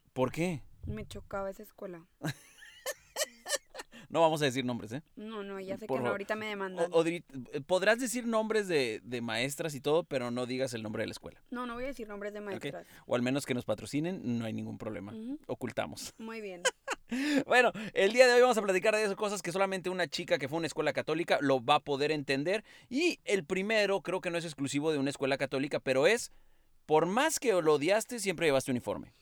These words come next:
Speaker 2: La verdad, yo no odiaba llevar uniforme.
Speaker 1: A mí se me hace que eso es muy bueno.
Speaker 2: Sí, la verdad, llevar uniforme mucha gente se queja, pero siento que es algo muy práctico.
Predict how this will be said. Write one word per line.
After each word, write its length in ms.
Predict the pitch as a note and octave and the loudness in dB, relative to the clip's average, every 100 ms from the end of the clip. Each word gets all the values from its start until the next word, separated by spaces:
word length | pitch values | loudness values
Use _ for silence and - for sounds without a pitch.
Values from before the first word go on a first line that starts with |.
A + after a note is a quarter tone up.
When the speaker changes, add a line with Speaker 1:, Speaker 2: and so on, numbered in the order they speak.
| _ _ - - | _ _ -20 -8
Speaker 2:
La 200 | D4+ E4+ | 4 4
verdad, 240 | E4 E4 | 4 2
yo 100 | E4+ | 0
no 120 | G4 F#4+ | -2 2
odiaba 300 | F4+ C#4+ D4 | 2 2 2
llevar 240 | C4+ A#3 | 0 0
uniforme. 580 | A#3+ A3+ G#3 F#3+ F3+ F3 | -2 -6 -6 -6 -8 -4
Speaker 1:
A 100 | D#3+ | 0
mí 100 | F3+ | 0
se 80 | G3+ | 0
me 80 | G3 | -2
hace 120 | F#3+ | -2
que 80 | E3+ | -6
eso 80 | D#3+ | -6
es 80 | |
muy 160 | D#3+ D#3 | -2 -2
bueno. 260 | C3 G#2+ - _ _ | -2 -4 -12 _ _
Speaker 2:
Sí, 200 | C#4 C#4 | -6 -4
la 160 | C4 C#4 | 0 2
verdad, 260 | C#4 C#4 | 2 -2
llevar 220 | D4 D4+ | -2 -2
uniforme 420 | D#4 D#4+ C4 B3 B3+ | -2 -4 -4 -6 -6
mucha 300 | C4 - B3+ | -8 -8 -8
gente 240 | B3+ B3+ | -8 -6
se 120 | C4 | -10
queja, 240 | A#3+ G#3 A3+ | -10 -8 -6
pero 180 | A3+ G#3+ | -6 -8
siento 280 | G#3+ G#3 A3+ | -10 -10 -10
que 100 | B3 | -6
es 100 | A#3+ | -4
algo 240 | A3 A3+ | -4 -4
muy 300 | A#3 A#3 A3+ | -4 -6 -8
práctico. 640 | - G3+ - F#3+ - F3+ | -4 -6 -6 -20 -18 -20